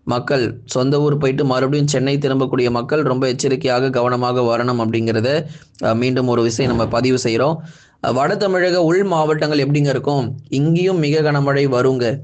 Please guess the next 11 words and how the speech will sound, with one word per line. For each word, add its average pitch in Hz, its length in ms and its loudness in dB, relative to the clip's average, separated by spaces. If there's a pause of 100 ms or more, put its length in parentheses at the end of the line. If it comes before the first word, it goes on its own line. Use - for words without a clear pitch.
(160)
வேலூர், 160 540 2
திருப்பத்தூர், 147 540 0
ராணிப்பேட்டை, 139 640 0
திருவண்ணாமலையில் 139 880 0 (240)
ஓரிரு 190 500 2
இடங்களில் 170 380 2
மிக 147 240 0
கனமழையும் 143 640 0 (140)
பெரும்பாலும் 180 580 0
கனமழையாக 143 640 0
எதிர்பார்க்கப்படுது. 123 840 0